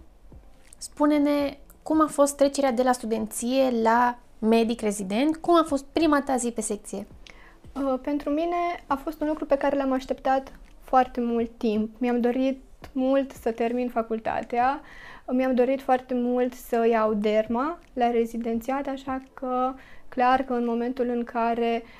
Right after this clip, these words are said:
Speaker 2: am, uh, am început, propriu-zis, în prima mea zi, eram foarte entuziasmată. Eram atât de entuziasmată încât am ajuns la spital cu o oră mai devreme decât
Speaker 1: Ah,
Speaker 2: în mod
Speaker 1: ok.
Speaker 2: normal, neștiind, uh, cum, cum trebuie ajuns.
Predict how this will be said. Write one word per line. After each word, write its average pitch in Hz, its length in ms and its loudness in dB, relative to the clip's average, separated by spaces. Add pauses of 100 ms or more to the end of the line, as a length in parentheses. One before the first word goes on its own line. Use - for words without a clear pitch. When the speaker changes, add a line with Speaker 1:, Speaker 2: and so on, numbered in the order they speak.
(120)
Speaker 2:
am, 226 320 -2
uh, 226 540 -4 (220)
am 240 180 -2
început, 233 640 -2
propriu-zis, 240 540 -4
în 247 100 -4
prima 240 280 -4
mea 233 280 -2 (120)
zi, 262 340 -4 (340)
eram 254 180 0
foarte 220 300 0
entuziasmată. 233 920 -4
Eram 240 320 -2
atât 254 340 -4
de 254 80 -2
entuziasmată 254 720 -2
încât 247 240 -2
am 262 60 -6
ajuns 247 160 -4
la 240 60 0
spital 240 380 -2
cu 254 160 -2
o 226 60 4
oră 226 180 2
mai 233 180 2
devreme 226 520 4
decât 262 260 0
Speaker 1:
Ah, 294 100 6
Speaker 2:
în 262 160 8
mod 262 100 12
Speaker 1:
ok. 311 100 12
Speaker 2:
normal, 254 540 8 (360)
neștiind, 247 680 0
uh, 220 260 4 (100)
cum, 208 360 -2
cum 240 160 -6
trebuie 226 380 0
ajuns. 233 580 -2